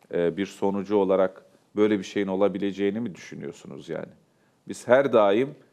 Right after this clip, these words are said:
Cenab-ı Hakk'ın rahmeti altındayız. Dünya kadar sıkıntı yaşıyoruz. Yine Rabbimiz bize suyumuzu indiriyor,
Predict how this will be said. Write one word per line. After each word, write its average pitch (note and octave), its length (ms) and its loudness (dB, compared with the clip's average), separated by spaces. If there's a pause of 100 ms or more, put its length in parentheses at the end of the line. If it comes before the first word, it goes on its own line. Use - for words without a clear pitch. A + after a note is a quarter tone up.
(140)
Cenab-ı G#2 380 2
Hakk'ın G2 380 0
rahmeti F#2 460 0
altındayız. E2 600 -2 (120)
Dünya E3+ 480 2
kadar D#3 280 4
sıkıntı D#3 500 -4
yaşıyoruz. B2 640 0 (320)
Yine F#3 280 4
Rabbimiz C#3 640 0
bize B2 500 0 (1200)
suyumuzu A2+ 600 -2
indiriyor, G2+ 720 -2